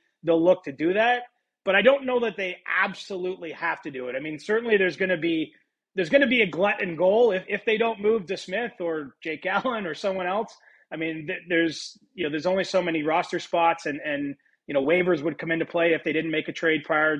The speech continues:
to, to the start of the season. But I think that they have the ability to be a bit patient. And then, you know, clearly in my eyes, Petry is, is probably the best pure asset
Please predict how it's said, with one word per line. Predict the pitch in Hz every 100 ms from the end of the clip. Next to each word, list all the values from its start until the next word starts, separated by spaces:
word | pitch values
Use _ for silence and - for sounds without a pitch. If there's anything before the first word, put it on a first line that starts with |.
| -
to, | 156 147
to | 151
the |
start | 147 170 151
of | 135
the |
season. | 139 180 175 156 151 - _ _
But | 170
I | 202
think | 240 233
that | 208
they | 190 196
have | 196 175
the | 170 170 160
ability | 143 175 196 196 170
to | -
be | 156 151
a |
bit | 151 139
patient. | 202 226 - 165
And | 175
then, | 190 190 - _
you | 226
know, | 175
clearly | - 262 247 214 165 _ _
in | - 160
my | 196 196
eyes, | 160 135 -
Petry | 220 - 180 165 160
is, | 143 -
is | 165 151 135 - _ _ _ _ _
probably | - 247 247 196 202
the | 170
best | 156 180 - _ _
pure | - 190 165
asset | 160 - 220 208